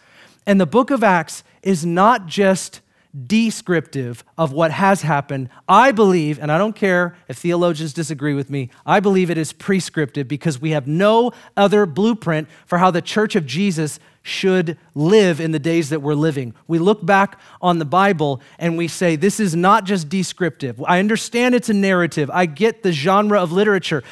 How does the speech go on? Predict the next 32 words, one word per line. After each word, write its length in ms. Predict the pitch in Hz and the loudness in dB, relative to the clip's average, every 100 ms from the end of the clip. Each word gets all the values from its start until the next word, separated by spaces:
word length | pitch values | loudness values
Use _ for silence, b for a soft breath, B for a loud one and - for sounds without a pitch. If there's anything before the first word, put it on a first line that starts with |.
| B | B
but 100 | - | 2
I 120 | 196 196 | 4 4
also 440 | 214 247 - 254 | 4 4 2 2
believe 400 | 214 233 254 202 | 2 2 2 2
that 140 | 202 | 0
what 180 | 202 202 | 0 0
we 140 | 196 185 | -2 -6
see 560 | - - 277 302 226 | -6 -4 0 0 2
in 180 | 240 220 | 2 2
this 240 | 226 220 | 2 -2
book 540 | 156 120 294 247 156 - B B | -4 -2 4 4 2 -6 B B
is 160 | 208 175 | -2 0
what 180 | 202 202 | 0 2
we 120 | 214 | 0
go 200 | 170 196 | 2 2
after 400 | 202 240 269 247 | 4 4 4 0
in 260 | 190 226 233 | 0 0 0
Christ 640 | - - 220 226 - - | -4 0 2 2 0 -10
today. 640 | - 165 190 214 170 117 107 _ _ _ _ _ b b b b | -6 -6 -6 -8 -10 -12 -18 _ _ _ _ _ b b b b
So 140 | 220 | 0
here's 340 | 202 254 302 226 | 2 2 0 0
my 140 | 226 | -2
prayer 340 | - 233 233 | 0 0 0
for 140 | 208 202 | -2 -2
Northwest 480 | 202 196 190 175 - | -2 -2 -4 -6 -6
Church. 220 | 214 - | -8 -2
I 180 | 190 247 | 2 2
pray 300 | - 214 196 | 2 0 0
that 120 | 175 | 0
one 400 | 156 151 240 294 | -4 2 2 2
hundred 460 | 285 254 247 254 214 | 2 2 0 -4 -2
percent 720 | 226 208 - 220 160 - - | -2 -2 -2 -2 -2 -6 -18